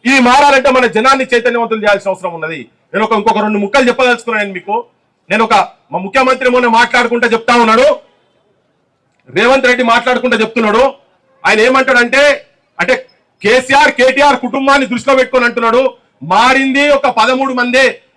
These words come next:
అడ్మినిస్ట్రేషన్ మొత్తం సేమ్ అదే టీం ఉన్నది కదా అని చెప్పని అన్నాడు కదా.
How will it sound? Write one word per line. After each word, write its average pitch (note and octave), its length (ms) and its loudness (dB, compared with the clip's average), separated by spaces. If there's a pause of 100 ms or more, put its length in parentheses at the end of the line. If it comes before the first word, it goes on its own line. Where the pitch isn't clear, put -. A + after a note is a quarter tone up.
అడ్మినిస్ట్రేషన్ B3+ 640 -2
మొత్తం A#3+ 420 0 (360)
సేమ్ C#4 400 2
అదే C4+ 220 0
టీం C4 220 -4
ఉన్నది B3+ 260 -2
కదా B3 160 0
అని A#3+ 160 0
చెప్పని A#3+ 220 -2
అన్నాడు A#3+ 180 0
కదా. G#3+ 240 0